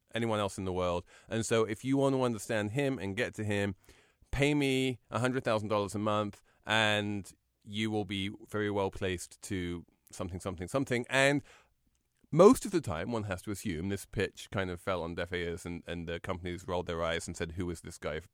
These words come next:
from Long Island?" But evidently,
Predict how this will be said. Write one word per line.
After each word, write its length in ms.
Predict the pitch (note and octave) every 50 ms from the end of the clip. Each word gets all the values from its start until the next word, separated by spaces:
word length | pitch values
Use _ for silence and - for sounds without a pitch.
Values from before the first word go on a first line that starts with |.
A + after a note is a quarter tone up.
| _ _ _ _ -
from 380 | - E2+ D#2+ D2 D2+ D2+ - - _
Long 160 | E2+ F2 E2+
Island?" 300 | F#2 G#2 A2+ A2 G#2 F#2+ - - - - - - _ _ -
But 300 | B2 A#2 A2+ A2+ A2+ - _ _ _ _ _ _ _ _ _ _ _ _ _ _ _ _ _ _ _ _ - - -
evidently, 920 | A#2+ C#3 C#3 C#3+ C3 A2+ B2 C#3+ G3 E3+ - F2 E2+ D2 D#2+ G#2 D3 D#3+